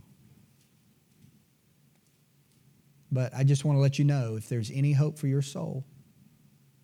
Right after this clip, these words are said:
that you will be saved from your sin, that you will be forgiven,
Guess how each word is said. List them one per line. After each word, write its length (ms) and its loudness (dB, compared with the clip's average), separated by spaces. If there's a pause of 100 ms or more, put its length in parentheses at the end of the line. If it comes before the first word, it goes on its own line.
(220)
that 200 -6
you 80 4
will 100 4
be 120 6
saved 600 -6 (180)
from 200 -4
your 120 -2
sin, 380 -4
that 100 -6
you 100 2
will 100 4
be 140 6
forgiven, 540 2